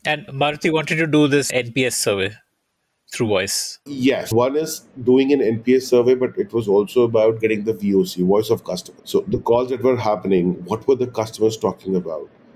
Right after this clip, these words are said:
Speaker 1: And this was, like, after servicing, like, when someone goes, gives their car to a Maruti dealer for servicing, after that, a call goes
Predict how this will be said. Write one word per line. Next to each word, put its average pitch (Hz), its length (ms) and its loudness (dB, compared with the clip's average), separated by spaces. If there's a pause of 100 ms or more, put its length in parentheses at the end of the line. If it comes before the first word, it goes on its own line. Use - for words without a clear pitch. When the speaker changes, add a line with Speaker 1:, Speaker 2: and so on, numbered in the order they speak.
(100)
Speaker 1:
And 139 220 -4
this 147 160 0
was, 165 100 -2
like, 151 180 -2
after 143 320 -2
servicing, 107 460 -2 (240)
like, 107 260 -6
when 113 240 -4
someone 117 400 -4
goes, - 400 -2 (340)
gives 117 220 -4
their 123 140 0
car 107 220 -4
to 113 180 0
a 107 140 -2 (520)
Maruti 113 340 -4
dealer 110 240 0
for 110 120 -6
servicing, 107 420 -2
after 107 240 -4
that, 104 260 -4
a 110 100 -2
call 104 260 0
goes 101 500 -4